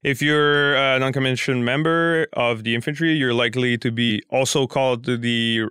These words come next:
reconnaissance platoon and to be there for a longer period because it's considered a advanced course.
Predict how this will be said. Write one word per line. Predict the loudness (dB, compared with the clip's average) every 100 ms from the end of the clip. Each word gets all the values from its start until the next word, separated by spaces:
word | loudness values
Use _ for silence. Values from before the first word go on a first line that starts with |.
| -4
reconnaissance | -4 0 -2 0 -2 -2
platoon | 0 0 0 0
and | 0 0 0
to | 0
be | 2
there | 2 0
for | 2 2 2
a |
longer | 2 0 0 -2
period | 0 -2 0 -4 -8 -20 -20 _ _ -16 -6
because | -4 0 0 2
it's | 0 -2 -2
considered | -2 0 0 0
a | 2 2 0 -2
advanced | -2 -2 -2 0
course. | 0 0 -4